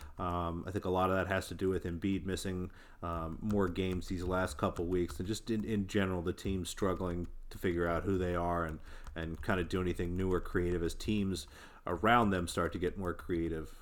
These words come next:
Um, start to see a lot more of that zone defense that Miami used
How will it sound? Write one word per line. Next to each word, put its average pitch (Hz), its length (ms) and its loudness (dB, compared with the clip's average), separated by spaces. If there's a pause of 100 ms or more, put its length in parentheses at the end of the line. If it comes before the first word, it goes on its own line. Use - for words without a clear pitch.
(100)
Um, 80 480 -8
start 95 260 2
to 95 60 -8
see - 160 -2
a 87 80 0
lot 92 380 0
more 92 180 0
of 85 60 0
that 85 180 -2
zone 87 240 -2
defense 85 400 -4
that 85 120 -6
Miami 87 360 -4
used 85 400 -2